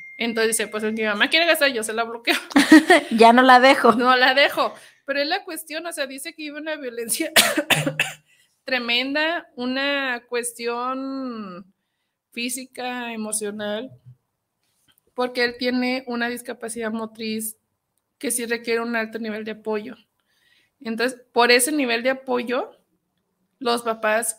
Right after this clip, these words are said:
Speaker 1: quieren gobernarlo, y él dice, "Pues no, o sea, aunque me tengan que ayudar en un ochenta por ciento tal vez de mis actividades,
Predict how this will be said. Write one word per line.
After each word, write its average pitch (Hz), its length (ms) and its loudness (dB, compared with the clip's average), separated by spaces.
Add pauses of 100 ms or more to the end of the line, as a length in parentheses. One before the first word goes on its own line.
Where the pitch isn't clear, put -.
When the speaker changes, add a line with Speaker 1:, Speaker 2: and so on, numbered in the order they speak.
Speaker 1:
quieren 233 340 -4
gobernarlo, 226 840 -4
y 226 120 -6
él 220 120 0
dice, 220 240 -10
"Pues 220 240 -14
no, 233 340 -8
o 320 120 -8
sea, 247 480 -10 (640)
aunque 240 680 -2 (120)
me 247 200 2
tengan 269 360 -2
que 294 80 -4
ayudar 247 240 0
en 269 120 0
un 277 120 -2
ochenta 285 440 -4
por 254 140 -8
ciento 247 260 -8
tal 269 160 -4
vez 262 140 -6
de 277 60 -6
mis 277 220 -4
actividades, 226 800 -8